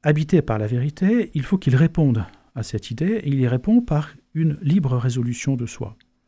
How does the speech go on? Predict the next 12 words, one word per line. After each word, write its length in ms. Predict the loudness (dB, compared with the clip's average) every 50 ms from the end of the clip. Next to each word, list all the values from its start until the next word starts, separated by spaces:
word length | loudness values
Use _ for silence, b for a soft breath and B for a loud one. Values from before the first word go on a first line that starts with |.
| b b b b b b _
C'est 200 | -10 -10 -2 0
ainsi 220 | 0 2 2 0
que 100 | 0 0
commence 400 | -2 0 0 2 2 0 -2 -4
la 80 | -6 -8
première 400 | -4 -2 0 2 2 2 2 0
méditation. 640 | -2 -4 -6 -8 -10 -10 -12 -12 -10 -10 -12 -12 -12 _ _ _ _ _ _ b b b b b b b b b b b b _ _ _ _
Il 100 | 0 2
me 80 | 2 2
faut 180 | 0 -2 0
donc 320 | 2 4 4 4 4 2 -2 -10 -10 _ _
aujourd'hui, 640 | 2 2 4 4 0 0 0 -2 -2 -2 -2 -2